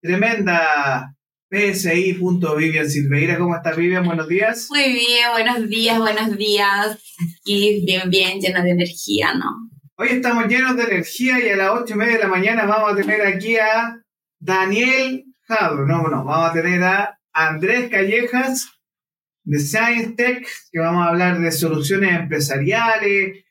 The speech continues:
Speaker 1: de todo lo que tiene que ver con mejoras a tu empresa. Así que en el día de hoy vamos a estar con un programa Power, ¿cierto, Vivian?
Speaker 2: Excelente,
Speaker 1: Así
Speaker 2: excelente,
Speaker 1: que
Speaker 2: sin excusas.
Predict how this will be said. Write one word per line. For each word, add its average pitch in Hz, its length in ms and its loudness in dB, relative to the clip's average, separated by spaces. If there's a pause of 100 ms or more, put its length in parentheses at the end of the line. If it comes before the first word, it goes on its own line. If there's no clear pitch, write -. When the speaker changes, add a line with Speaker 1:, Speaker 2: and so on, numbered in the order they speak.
(160)
Speaker 1:
de 147 100 -2
todo 185 240 0
lo 190 120 0
que 175 100 0
tiene 180 260 2
que 175 100 0
ver 180 280 0
con 180 520 0 (200)
mejoras 202 840 -2
a 160 100 0
tu 160 140 0
empresa. 185 720 0 (520)
Así 190 300 0
que 185 540 2 (100)
en 170 160 0
el 165 60 -4
día 214 220 2
de 202 120 2
hoy 240 380 0
vamos 185 240 0
a 185 60 0
estar 202 200 0
con 196 160 0
un 180 140 0
programa 175 500 0
Power, 143 540 0 (160)
¿cierto, 165 400 -2
Vivian? 214 500 0 (120)
Speaker 2:
Excelente, 143 720 0
Speaker 1:
Así - 160 -10
Speaker 2:
excelente, 170 560 0
Speaker 1:
que 220 220 2
Speaker 2:
sin 233 100 -4
excusas. 202 880 -2